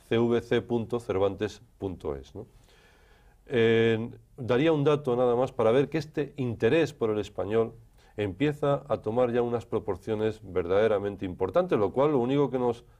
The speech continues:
hace a todos es tener una mayor responsabilidad, eh, y, eh, por, por lo que se viene encima, ¿no? Pero contaría un dato muy significativo.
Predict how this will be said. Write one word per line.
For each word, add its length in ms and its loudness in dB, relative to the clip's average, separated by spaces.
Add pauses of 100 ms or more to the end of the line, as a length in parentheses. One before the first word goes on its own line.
hace 260 0
a 120 2
todos 400 0 (360)
es 220 -6
tener 240 -2
una 140 2
mayor 320 4
responsabilidad, 920 0
eh, 260 -12
y, 180 -10
eh, 320 -8 (120)
por, 200 0
por 200 -4
lo 120 -4
que 80 -12
se 160 -8
viene 180 -4
encima, 400 -10
¿no? 140 -12 (580)
Pero 280 0 (180)
contaría 380 -2
un 100 -4
dato 280 0
muy 140 -4
significativo. 840 -8